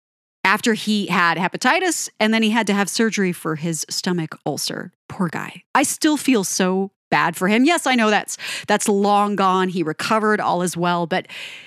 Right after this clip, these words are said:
I just, I, I can only imagine what he felt like. To think that, "Gosh, I've been through so much of this.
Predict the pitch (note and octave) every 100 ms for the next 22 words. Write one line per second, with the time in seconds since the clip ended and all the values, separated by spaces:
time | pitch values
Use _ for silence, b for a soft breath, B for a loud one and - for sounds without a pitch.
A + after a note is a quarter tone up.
0 | B B _ _ _ _ _ _ G#3 A3+
1 | B3 - - - - - - G3+ - A3+
2 | A3+ A#3 A3 A3 A#3 A#3+ A#3 A3+ A3+ A#3
3 | A#3 - - - - - _ _ _ _
4 | _ - A#3 - A3+ - A3 G#3+ _ _
5 | _ _ A#3 A#3 G#3+ - A3+ F#3 A3+ G#3
6 | - G#3 - G#3+ G3 F#3 G#3 G#3 G#3+ -